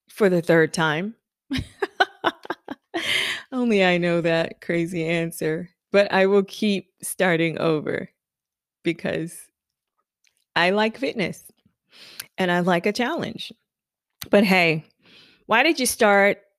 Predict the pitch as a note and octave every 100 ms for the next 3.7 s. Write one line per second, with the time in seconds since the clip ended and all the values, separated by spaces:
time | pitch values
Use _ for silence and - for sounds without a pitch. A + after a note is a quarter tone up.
0 | _ _ _ _ _ _ _ _ F3+ F#3
1 | - F3 - D3 - - D3 - D#3+ E3+
2 | - _ _ _ _ _ _ _ _ _
3 | _ _ - B3+ E4 F#3+